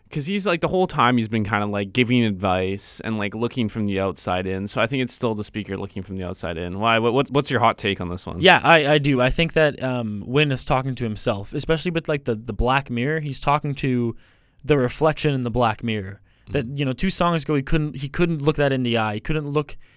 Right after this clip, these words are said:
Speaker 2: the fact that he's, uh, I mean, I think sold out is what I'm gonna say as our term for whatever he is that he's not on Funeral. Uh, he couldn't even look that in the eye, but now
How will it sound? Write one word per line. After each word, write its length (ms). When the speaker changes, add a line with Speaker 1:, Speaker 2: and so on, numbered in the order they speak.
Speaker 2:
the 120
fact 460
that 200
he's, 640
uh, 440
I 200
mean, 180
I 40
think 180
sold 280
out 220
is 140
what 160
I'm 80
gonna 180
say 380
as 180
our 140
term 320
for 340
whatever 440
he 200
is 140
that 100
he's 140
not 240
on 80
Funeral. 480
Uh, 300
he 140
couldn't 240
even 180
look 180
that 200
in 100
the 140
eye, 240
but 160
now 580